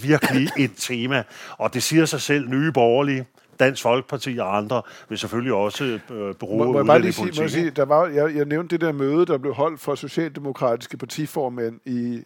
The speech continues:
Speaker 2: Finland i forrige uge. Og der talte, altså, der var en debat mellem den norske, øh, par-, arbejderpartileder og den, øh, og den svenske, øh, og de sidder der og diskuterer, og de nævner jo ikke udlændingepolitik med et ord.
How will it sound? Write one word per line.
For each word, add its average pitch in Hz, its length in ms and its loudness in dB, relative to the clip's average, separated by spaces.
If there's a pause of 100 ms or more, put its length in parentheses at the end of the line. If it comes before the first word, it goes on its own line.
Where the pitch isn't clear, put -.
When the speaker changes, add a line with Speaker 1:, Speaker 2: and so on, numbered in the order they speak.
Speaker 2:
Finland 160 500 2 (220)
i 139 80 -12
forrige 131 420 -2
uge. 117 240 -8 (720)
Og 123 100 -2
der 170 100 -2
talte, 170 640 2 (720)
altså, 131 440 2 (560)
der 143 80 2
var 143 140 10
en 156 100 6
debat 139 380 2
mellem 131 420 -4
den 120 180 0
norske, 139 400 -4
øh, 135 480 0
par-, 135 240 -2
arbejderpartileder 131 880 2
og 120 360 -4
den, 117 380 -4 (360)
øh, 104 960 -6 (140)
og 120 180 -4
den 117 240 -2
svenske, 165 460 -6 (240)
øh, 123 420 2 (600)
og 135 160 0
de 185 80 -4
sidder 180 240 2
der 170 180 2
og 151 120 -6
diskuterer, 160 480 -4
og 151 180 -4
de 156 60 -2
nævner 151 300 -2
jo 135 80 -2
ikke 147 180 -2
udlændingepolitik 139 840 -6
med 139 140 -2
et 135 80 -4
ord. 165 320 -10